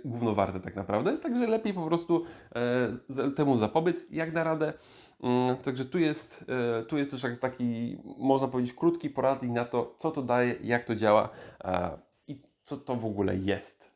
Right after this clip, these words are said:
tak po kolei. Mm, no dobra, e, chyba to tyle, co chciałem powiedzieć o witaminie C.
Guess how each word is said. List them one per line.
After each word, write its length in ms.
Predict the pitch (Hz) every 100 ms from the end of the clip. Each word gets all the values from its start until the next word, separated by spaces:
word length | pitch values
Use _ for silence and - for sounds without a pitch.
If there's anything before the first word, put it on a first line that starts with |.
| -
tak 220 | 104 -
po 160 | -
kolei. 340 | 104 90 69 - - - - - -
Mm, 280 | 151 165 165
no 120 | 196
dobra, 240 | 208 147 -
e, 40 | 92 135 139 139 139 139 - -
chyba 260 | 170 151
to 100 | 190
tyle, 300 | 185 160 107
co 120 | 104 123
chciałem 260 | - 113
powiedzieć 360 | 120 117 110 -
o 60 |
witaminie 440 | 117 117 113 113 110
C. 220 | 113 135